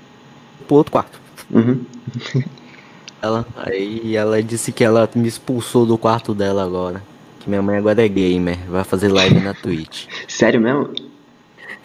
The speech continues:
Speaker 1: Nem, nem queria, seria muito interessante se
Speaker 2: Ia
Speaker 1: fosse
Speaker 2: ser
Speaker 1: verdade.
Speaker 2: mesmo. <laughs> Minha mãe já quis organizar uma batalha de rima.
Speaker 1: Peraí, peraí.
Speaker 2: Opa, opa. Mano, minha mãe já quis organizar uma batalha de rima. Depois eu conto isso direito.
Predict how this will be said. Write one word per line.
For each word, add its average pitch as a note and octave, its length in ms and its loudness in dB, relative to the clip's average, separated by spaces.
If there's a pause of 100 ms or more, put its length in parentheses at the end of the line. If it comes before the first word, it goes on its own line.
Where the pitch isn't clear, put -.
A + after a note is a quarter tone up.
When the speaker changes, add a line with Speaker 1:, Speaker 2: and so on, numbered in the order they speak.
(1700)
Speaker 1:
Nem, D3+ 240 4
nem C#3 120 2
queria, C#3+ 540 4
seria C3+ 260 2
muito D3 200 2
interessante G3 600 0
se - 180 -2
Speaker 2:
Ia A2 160 8
Speaker 1:
fosse - 120 -4
Speaker 2:
ser D3 160 2
Speaker 1:
verdade. E3 240 2
Speaker 2:
mesmo. D3 140 0 (260)
<laughs> - 320 -10
Minha C#3+ 180 6
mãe C#3+ 200 4
já D3+ 100 4
quis C#3+ 200 0
organizar C#3 360 4
uma C3+ 80 2
batalha C3+ 360 2
de C#3+ 100 0
rima. C3+ 440 2 (1800)
Speaker 1:
Peraí, A2 220 -4
peraí. G#2+ 240 2
Speaker 2:
Opa, - 240 2
opa. A2 200 -4 (640)
Mano, B2+ 380 4 (220)
minha B2 220 6
mãe A#2+ 200 2
já A#2 100 2
quis A#2 160 -6
organizar A2 320 4
uma A2+ 80 6
batalha A2+ 260 4
de A2+ 100 2
rima. G#2+ 260 2
Depois G#2 280 2
eu C#3+ 100 6
conto A#2 320 0
isso F#2+ 180 -2
direito. G2 380 2